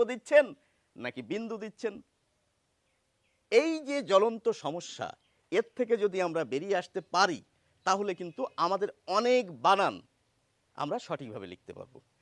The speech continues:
জানেন তো, এই মধ্যিখানে লেখা এই বিসর্গ দিয়ে যে শব্দগুলি আমরা লিখেছি সংক্ষেপে, এগুলি আজ বর্জিত।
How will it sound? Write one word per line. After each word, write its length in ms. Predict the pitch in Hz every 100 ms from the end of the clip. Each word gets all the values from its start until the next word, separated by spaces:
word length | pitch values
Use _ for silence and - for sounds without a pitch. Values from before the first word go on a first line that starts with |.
| _ _ -
জানেন 220 | 220 277 180
তো, 60 | 147 180
এই 80 | 233 - 135 160
মধ্যিখানে 480 | 214 269 359 269 208
লেখা 280 | 165 - 165 82 _ _ _ -
এই 80 | 175 208 _ 185 _ _ _ _ _ _ _ 139
বিসর্গ 320 | - 285 240 226
দিয়ে 180 | 226 175 220 - _ _ _ _ _ _ 165
যে 80 | 190 -
শব্দগুলি 420 | 202 190 185 185 180
আমরা 140 | 170 156
লিখেছি 280 | 160 233 247 -
সংক্ষেপে, 340 | 220 254 254 - - 160
এগুলি 280 | 165 208 214 170
আজ 120 | 190 123 95
বর্জিত। 420 | 127 98 104